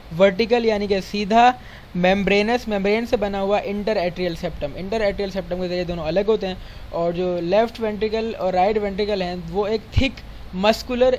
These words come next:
interventricular septum से अलग होते हैं, थिक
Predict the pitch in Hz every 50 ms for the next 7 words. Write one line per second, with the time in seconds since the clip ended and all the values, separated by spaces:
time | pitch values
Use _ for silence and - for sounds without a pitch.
0 | - - 220 226 233 208 262 247 233 214 175 190 202 214 214 214 233 226 208 208
1 | 208 196 - - 190 170 - 180 175 175 - 185 160 160 160 147 151 147 - 151
2 | 147 151 - 220 240